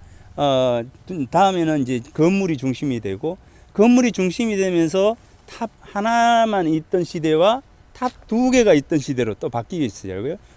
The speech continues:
동탑, 서탑 해서 탑 두 개로 바뀌기 시작하는 첫 번째 터닝 포인트가 어디냐면 불국사예요. 통일이라고 하는 어떤 부분에서 통일 신라 이전의 신라, 통일 신-, 저,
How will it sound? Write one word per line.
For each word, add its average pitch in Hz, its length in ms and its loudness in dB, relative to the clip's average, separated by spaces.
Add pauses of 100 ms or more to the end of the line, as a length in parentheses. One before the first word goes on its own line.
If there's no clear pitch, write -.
동탑, 185 400 0
서탑 165 360 0
해서 123 340 -2 (320)
탑 220 240 -4
두 208 180 -2
개로 202 300 6
바뀌기 156 340 -4
시작하는 147 640 -4 (360)
첫 - 200 0
번째 135 680 0
터닝 214 300 -2
포인트가 165 460 -4
어디냐면 135 720 -2 (220)
불국사예요. 113 680 -2 (840)
통일이라고 226 920 2
하는 170 180 2
어떤 156 240 -2
부분에서 139 760 -2
통일 220 320 -4
신라 196 460 2
이전의 165 420 -2
신라, 156 420 -4 (300)
통일 226 320 0
신-, 185 320 -8
저, 156 120 0